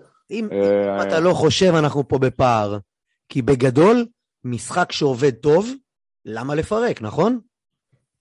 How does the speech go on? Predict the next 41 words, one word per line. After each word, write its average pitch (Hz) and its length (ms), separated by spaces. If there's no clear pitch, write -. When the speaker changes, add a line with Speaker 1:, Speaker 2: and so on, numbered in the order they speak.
Speaker 2:
כי 208 60
יש 233 180
Speaker 1:
זה 143 100
Speaker 2:
היררכיה, 151 480
Speaker 1:
אותנו 160 280
Speaker 2:
ויש 143 160
Speaker 1:
לאלישע. 139 200
Speaker 2:
שחקנים, 127 220
למה, 120 240
אותו 127 200
דבר 175 280
אתה 180 100
יכול 190 160
להגיד 185 280
על 196 80
לויטה. 196 420
לויטה 110 300
שהיה 151 280
בחוץ, 147 340
השוער 151 280
המחליף 151 340
היה 151 120
בסדר 160 360
גמור. 175 380
למה 120 220
לויטה 127 240
חזר 120 280
לשער? 120 280
Speaker 1:
אני 151 100
Speaker 2:
יש 147 60
Speaker 1:
חושב 156 180
ששוער, 165 320
Speaker 2:
היררכיה 156 240
ברורה. 127 300
Speaker 1:
אני 107 100
חושב 147 240
ששוער 165 360
זה 143 120
טיפה 131 300
אחרת, 135 440
אבל 110 460